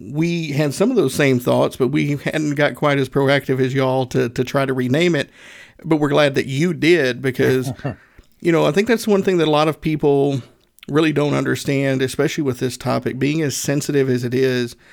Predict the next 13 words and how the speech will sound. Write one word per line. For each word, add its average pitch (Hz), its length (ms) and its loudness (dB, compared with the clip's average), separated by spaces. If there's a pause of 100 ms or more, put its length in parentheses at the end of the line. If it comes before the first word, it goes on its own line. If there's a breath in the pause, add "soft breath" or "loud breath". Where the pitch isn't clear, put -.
(180 loud breath)
When 127 100 0
I 123 40 2
say 143 180 2
this 139 220 0
topic, 131 460 -4
I 127 100 -2
mean, 131 580 -2 (300 loud breath)
uh, 120 160 -6
diversity 127 960 0
and 120 100 0
inclusion 123 540 -2
type 110 280 -8
topics, 175 600 -4